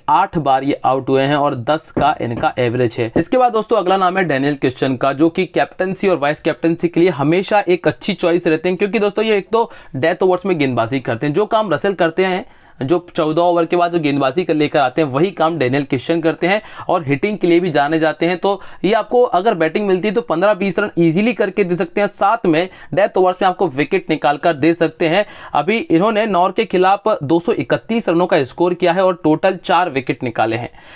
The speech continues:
इसके बाद स्टीवन मुलाने हैं, जिन्होंने सात पारियों में छह विकेट निकाले हुए हैं अभी तक नॉर के खिलाफ। राइट आर्म मीडियम गेंदबाजी करते हैं, दोनों पारियों में तीन तीन विकेट इनके खाते में शामिल है।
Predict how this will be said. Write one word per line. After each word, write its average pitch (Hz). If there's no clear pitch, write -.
इसके 156
बाद 208
स्टीवन 214
मुलाने 170
हैं, 202
जिन्होंने 190
सात 180
पारियों 170
में 185
छह 175
विकेट 147
निकाले 147
हुए 165
हैं 165
अभी 156
तक 175
नॉर 151
के 165
खिलाफ। 147
राइट 143
आर्म 165
मीडियम 156
गेंदबाजी 135
करते 156
हैं, 160
दोनों 175
पारियों 165
में 180
तीन 196
तीन 185
विकेट 143
इनके 131
खाते -
में 151
शामिल 117
है। -